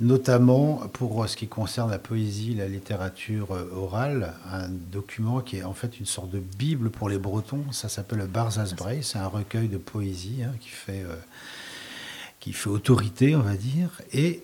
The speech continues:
euh, alors je crois que c'est Tocqueville qui disait que chaque fin de siècle est propice, à... enfin, c'est, il y a une urgence à collecter des choses. Et quand on regarde les div-, divers collectages en Bretagne, on se rend compte qu'ils, qu'ils, qu'ils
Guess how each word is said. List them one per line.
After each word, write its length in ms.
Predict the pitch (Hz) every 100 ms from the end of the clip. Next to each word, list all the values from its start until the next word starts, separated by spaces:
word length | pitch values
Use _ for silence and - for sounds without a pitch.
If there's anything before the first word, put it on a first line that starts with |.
| -
euh, 760 | 113 107 104 98 98 92 90 87 82 82 - - _ -
alors 140 | 139
je 80 | -
crois 120 | 190
que 60 | 190
c'est 220 | 135 -
Tocqueville 520 | 185 185 123 180 175
qui 140 | -
disait 320 | 117 123 123 151
que 320 | - 120 -
chaque 280 | - - 139
fin 200 | - 139
de 140 | 131
siècle 340 | - - 160 123
est 40 |
propice, 600 | 117 - 131 - 147 -
à... 100 | 101
enfin, 220 | 98 117 110
c'est, 180 | -
il 640 | 104 101 110 - - - 117
y 20 |
a 40 |
une 160 | 123 143
urgence 640 | 175 143 104 98 - - - - -
à 100 | 95
collecter 460 | - 123 113 - 113
des 120 | 101
choses. 300 | - 82 - 90
Et 80 | 95
quand 320 | - 127 139
on 60 |
regarde 360 | 120 131 139 131
les 60 | 113
div-, 380 | 110 123 127 110
divers 280 | 123 123 -
collectages 460 | 120 113 131 127
en 60 | 120
Bretagne, 380 | 101 101 135 147
on 40 |
se 120 | 113 110
rend 140 | 110
compte 140 | 110 - - - - - -
qu'ils, 140 | 127
qu'ils, 200 | 117 113
qu'ils 240 | 107 -